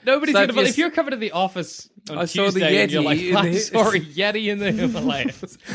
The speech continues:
Speaker 1: Here is a photograph." And they're like,
Speaker 2: Yesterday.
Speaker 1: "Take it to a scientist." <laughs> "No, I don't think I can." <laughs> But I don't think, see,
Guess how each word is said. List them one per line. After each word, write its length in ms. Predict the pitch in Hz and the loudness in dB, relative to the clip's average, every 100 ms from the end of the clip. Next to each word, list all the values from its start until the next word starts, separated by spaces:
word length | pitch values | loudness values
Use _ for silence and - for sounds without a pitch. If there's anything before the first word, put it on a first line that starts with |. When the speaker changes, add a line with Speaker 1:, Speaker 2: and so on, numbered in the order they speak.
| 180 - | -8 -6
Speaker 1:
Here 240 | 214 254 | -4 0
is 140 | 240 226 | 0 -2
a 80 | 220 | -6
photograph." 560 | - 202 165 131 117 170 | -4 -4 -4 -4 -2 2
And 160 | 170 | 2
they're 60 | 160 | 4
like, 160 | 175 | 2
Speaker 2:
Yesterday. 180 | 127 110 254 | 2 0 -2
Speaker 1:
"Take 80 | 254 | -4
it 100 | - | -4
to 60 | 240 | -4
a 120 | 214 | -4
scientist." 920 | - 214 285 202 - 269 285 330 262 - | 0 0 0 -2 -4 -4 2 2 2 -6
<laughs> 120 | - | -12
"No, 840 | 175 208 196 170 160 139 131 131 | -4 0 2 4 2 0 -4 -6
I 80 | 139 | -4
don't 200 | 151 139 | -4 -4
think 260 | 120 120 101 | -4 -8 -6
I 100 | 110 | -10
can." 260 | - - 101 - - - - - - _ - - _ _ - | -10 -12 -8 -10 -10 -20 -16 -16 -16 _ -18 -18 _ _ -4
<laughs> 380 | 262 262 226 156 _ - | -2 -2 -6 -12 _ -2
But 80 | 190 | 2
I 120 | 233 | 4
don't 200 | 277 247 | 4 2
think, 240 | 247 - | 0 -4
see, 320 | - 240 226 | -4 -2 -2